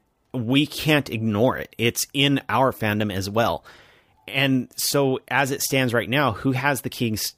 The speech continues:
keys to the kingdom? We can fight against it all we want, and that's the biggest problem. Until they figure it out, we're going to literally go the same way all of these other fandoms are going. Um, so that's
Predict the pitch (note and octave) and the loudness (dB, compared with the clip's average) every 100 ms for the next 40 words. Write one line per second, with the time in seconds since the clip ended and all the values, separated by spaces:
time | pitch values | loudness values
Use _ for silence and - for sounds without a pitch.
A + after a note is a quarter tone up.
0 | - - C3+ A2 A#2 A2 - C#3 G2+ - | -12 0 2 2 0 0 2 2 0 -6
1 | _ _ _ _ _ _ A#2 C3+ C3+ B2 | _ _ _ _ _ _ 0 2 2 0
2 | - C3 D#3 A#2+ A2+ - G2+ A2+ G#2 G2+ | 2 2 2 0 0 -2 0 0 0 0
3 | B2 G#2 - A2+ G#2 G#2 - A2+ A#2+ - | -2 -2 -4 -2 -2 -6 -4 -2 -2 -6
4 | A2 - A2 A2+ G2+ - - C3+ B2+ E2+ | -10 -6 0 0 0 -6 -2 2 2 0
5 | C2 A2 A2 - C#3+ D#3+ C3 - C3 B2 | -4 -4 -2 0 0 0 0 0 2 4
6 | A2 G2+ C#3+ A2+ G#2 - _ _ _ - | 4 4 4 4 2 -4 _ _ _ -10
7 | G#2+ B2 C#3 C3 C3+ B2 - C3+ G#2 A2 | -2 0 2 2 2 2 0 -2 2 2
8 | B2+ B2 A2+ A2 G#2 A2 G#2 - G#2 C3 | 4 4 2 2 2 2 2 -2 0 0
9 | A2+ A2 - F#2 G2 A2 G#2 A2 G#2+ G#2+ | 2 0 0 0 2 2 0 0 2 2
10 | - G2+ F#2+ G#2 G2+ A2 A#2+ A#2+ F2 - | 0 -2 -2 -2 -2 0 2 2 0 -6
11 | - - - - _ _ - C3 B2 G#2+ | -18 -20 -20 -20 _ _ 0 4 4 4
12 | G2 - - D3+ C#3 - - G#2+ D#3 D3+ | -2 -4 0 2 0 -4 -10 0 0 2
13 | - | 0